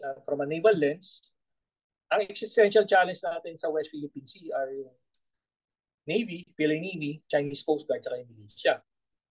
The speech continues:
Okay? We partially, partially solved that when we acquired yung brahmos missile system from India,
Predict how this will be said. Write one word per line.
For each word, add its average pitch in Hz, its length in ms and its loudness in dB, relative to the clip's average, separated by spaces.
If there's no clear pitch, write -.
Okay? 139 160 -8
We 160 100 2
partially, 214 640 4
partially 185 460 2
solved 220 260 4
that 180 220 0
when 156 180 -4
we 151 240 -6
acquired 147 560 0
yung 143 400 -6
brahmos 139 720 0
missile 135 320 -6
system - 360 -6
from 151 160 -8
India, 131 360 -6